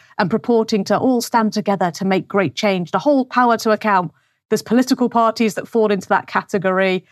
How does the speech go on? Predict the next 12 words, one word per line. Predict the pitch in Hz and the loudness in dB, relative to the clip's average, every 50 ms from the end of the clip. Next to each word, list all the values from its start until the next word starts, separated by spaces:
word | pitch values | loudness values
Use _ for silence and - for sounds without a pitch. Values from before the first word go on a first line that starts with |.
| _ _ _ _ _ _ _ | _ _ _ _ _ _ _
There | - 208 185 185 | 0 2 2 4
are | - 185 180 175 175 185 | 4 2 2 2 2 2
loads | 190 208 214 214 214 165 - | 2 2 2 2 2 0 0
of | 208 185 - | -2 -2 -2
so-called | - - 202 190 - - 208 185 180 175 165 - | -2 0 0 0 0 0 -2 -2 -2 -2 -4 -2
online | - 214 190 185 185 190 185 185 185 185 185 185 180 | 0 0 0 2 0 2 2 4 2 2 2 0 -2
and | 180 170 170 165 - _ _ _ _ _ _ | -2 -2 -2 -4 -4 _ _ _ _ _ _
awake | - 208 185 185 196 190 196 180 - - _ _ - - _ 202 | -2 0 0 2 2 2 0 -2 -4 -8 _ _ -20 -10 _ -2
movements | 196 196 202 202 185 165 190 185 180 180 156 - - - | 0 2 2 2 2 2 0 0 0 -2 -4 -8 -6 -2
and | 160 160 | -2 -2
truth | 156 - - - 202 196 180 139 - - | 0 -2 -2 -2 0 0 0 -2 -6 -4
people. | - 202 185 156 - 190 185 185 | -2 -2 0 0 0 -2 -2 -2